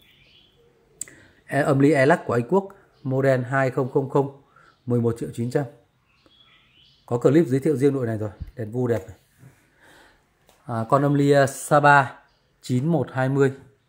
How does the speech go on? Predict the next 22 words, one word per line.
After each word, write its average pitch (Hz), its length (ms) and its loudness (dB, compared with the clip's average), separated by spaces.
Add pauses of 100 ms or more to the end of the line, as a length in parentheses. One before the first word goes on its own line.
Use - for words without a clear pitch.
(400)
giá 120 380 -4 (140)
chín 135 260 -4
triệu 165 200 -2
chín 131 160 -6
trăm, 147 140 2 (540)
chín 120 160 -8
một 135 120 -6
hai 127 160 -4
mươi. 131 180 -4 (1120)
Saba 127 340 -6 (240)
chín 117 200 -8
triệu 147 200 -8
chín 110 140 -8
trăm. 131 140 -6 (600)
Size 117 260 0
con 117 80 0
này 107 100 -2
thế 113 80 -6
nào? 104 120 -8 (120)
Một, 104 280 -8 (280)
hai, 113 460 -4 (600)
ba, 113 280 -4